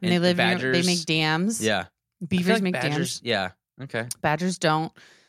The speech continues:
Speaker 1: Um,
Speaker 2: This is fun. This is good. It's getting good.
Speaker 1: <laughs>
Speaker 2: Are badgers everywhere, or are they, are they
Speaker 1: I think they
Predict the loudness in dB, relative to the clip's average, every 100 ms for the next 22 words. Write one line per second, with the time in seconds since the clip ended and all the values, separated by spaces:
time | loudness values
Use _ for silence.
0 | _ _ _ _ 2 4 4 2 0 -4
1 | -4 -4 -4 -4 -6 -6 -4 -4 -4 -12
2 | -16 -10 -6 -2 2 0 0 -6 -6 -4
3 | -2 0 0 0 -2 -2 -2 -2 0 0
4 | 2 2 2 0 -2 -2 0 0 -2 -4
5 | -2 2 2 2 2 4